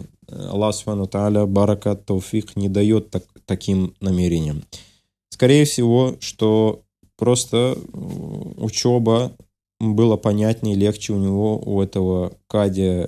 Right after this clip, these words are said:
Ибн Аби Имрана. То, как он объяснял, было понятнее, и он, м, Аллах Субхану Тааля дал фатху ему у этого учёного. Так бывает, что алимы бывают великими, но какому-то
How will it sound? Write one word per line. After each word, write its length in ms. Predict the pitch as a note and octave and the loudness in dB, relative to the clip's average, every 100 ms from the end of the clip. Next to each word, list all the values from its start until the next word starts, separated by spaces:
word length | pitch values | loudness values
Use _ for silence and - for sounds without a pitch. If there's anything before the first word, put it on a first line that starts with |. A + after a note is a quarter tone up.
| - | -6
Ибн 200 | G#2+ G2 | -6 -2
Аби 220 | F#2 F#2 | 0 0
Имрана. 500 | F2+ G2 B2 C#3 D#3+ - _ _ - | 0 0 0 0 -2 -6 _ _ -6
То, 80 | C3+ | -2
как 220 | B2 A#2+ | 0 0
он 120 | A2 | -2
объяснял, 460 | G2+ G#2 - A#2 G#2 | 0 -2 0 0 0
было 220 | G2+ G2 | 0 0
понятнее, 680 | - G2+ A2 B2+ B2 A#2 A2 | -2 -2 0 -2 -2 -2 -2
и 40 | |
он, 400 | A#2+ B2 A#2+ - - | -2 -4 -8 -14 -14
м, 800 | - - - - - - - - | -14 -12 -12 -12 -12 -12 -10 -4
Аллах 240 | A2+ A2+ | 0 0
Субхану 300 | - A2+ A2 | 0 -4 -4
Тааля 280 | G#2 G#2+ G#2+ | -2 -2 0
дал 160 | G#2 G#2+ | 0 0
фатху 480 | - A2 - D3+ - _ _ - | 0 -4 -2 -4 -4 _ _ -4
ему 480 | G#2+ A2 A#2+ B2 - - | 0 2 2 0 -4 2
у 120 | A#2 | 6
этого 360 | A#2+ A#2 G2 F#2 | 6 4 2 2
учёного. 560 | E2+ - D#2+ C#2 - - | 0 -4 -4 -6 -10 -6
Так 180 | C3+ A2 | -4 -2
бывает, 360 | G#2 C3 G#2 | 0 2 2
что 360 | G#2 - G2 F#2 - - - - - - | 0 -4 -4 -4 -8 -20 -20 -20 -20 -18
алимы 400 | - G#2 G#2 F#2+ | -4 0 2 2
бывают 380 | F#2 G2+ F#2+ - | 2 2 2 0
великими, 500 | G2 B2+ C3+ C3+ D#3+ _ _ _ _ - | 0 0 0 0 0 _ _ _ _ -2
но 160 | A#2+ A#2+ | 2 2
какому-то 920 | A2+ - C#3+ A#2+ G#2 A#2+ B2 B2 | 2 2 4 2 2 2 2 0